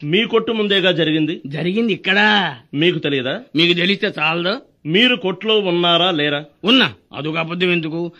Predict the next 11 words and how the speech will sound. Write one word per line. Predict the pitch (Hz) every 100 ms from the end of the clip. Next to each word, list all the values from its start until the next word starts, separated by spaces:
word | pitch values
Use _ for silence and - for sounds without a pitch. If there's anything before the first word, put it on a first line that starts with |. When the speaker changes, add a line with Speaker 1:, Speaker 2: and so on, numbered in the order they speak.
| _ 139
Speaker 2:
జనం | 170 220 196
గోలగా | 185 226 240
పరిగెడుతున్నారు. | 226 233 240 233 226 156 - _ -
"ఒరే, | 175 208
ఆగరా, | 180 160 214 247 233
ఆగరా" | 156 151 220 269 285
అన్న | 285
మా | 269
గుమస్తాన్ని. | 233 214 208 - 139
వాడు | 131 185 226
వినిపించుకోవాలా. | 220 214 147 170